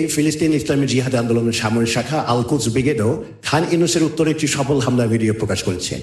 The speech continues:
এতে একটি ইসরায়েলি সামরিক যান আইডি ব্যবহার করে উড়িয়ে দেওয়া হয়েছে, যা তারা ইসরায়েলি অস্ত্রের ধ্বংসাবশেষ থেকে তৈরি করেছিল।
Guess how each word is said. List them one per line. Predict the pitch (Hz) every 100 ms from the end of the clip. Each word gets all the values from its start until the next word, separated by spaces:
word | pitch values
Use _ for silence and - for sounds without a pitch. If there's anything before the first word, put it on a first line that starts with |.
| - - _ -
এতে | 113 120
একটি | -
ইসরায়েলি | 117 107 117 113
সামরিক | 113 104 104 90
যান | 110 135 139
আইডি | 117 127 135
ব্যবহার | 120 117 131
করে | 127 143
উড়িয়ে | 156 131 143 107
দেওয়া | 92
হয়েছে, | 90 82 - - - - _ _ -
যা | 113 127
তারা | 131 151 120 147
ইসরায়েলি | 151 123 156 147
অস্ত্রের | 156 139 - 139
ধ্বংসাবশেষ | 127 123 127 107 -
থেকে | - 123 160
তৈরি | 131 113
করেছিল। | 107 85 -